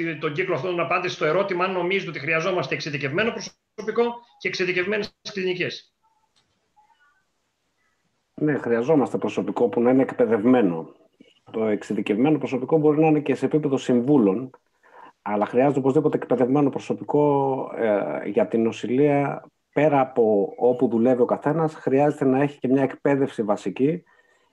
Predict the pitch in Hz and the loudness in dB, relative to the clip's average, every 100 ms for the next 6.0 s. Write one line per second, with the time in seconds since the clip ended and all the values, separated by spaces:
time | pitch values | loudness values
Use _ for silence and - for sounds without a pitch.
0 | - 123 135 135 120 120 143 165 139 139 | -6 -4 0 0 0 0 -2 -2 0 2
1 | 156 135 - 151 147 92 95 139 160 139 | 2 0 0 0 0 -4 0 2 2 2
2 | 123 113 104 95 95 101 104 151 170 160 | 2 0 0 0 -2 -2 -2 0 0 2
3 | 165 165 156 139 - 131 110 110 147 160 | 2 0 0 -6 -2 0 2 2 2 4
4 | 143 127 - 151 143 131 - 147 139 113 | 2 0 0 -2 -2 -6 -2 -2 0 -2
5 | 101 - 95 95 90 92 95 82 78 | -2 -2 -2 -2 -4 -8 -6 -6 -10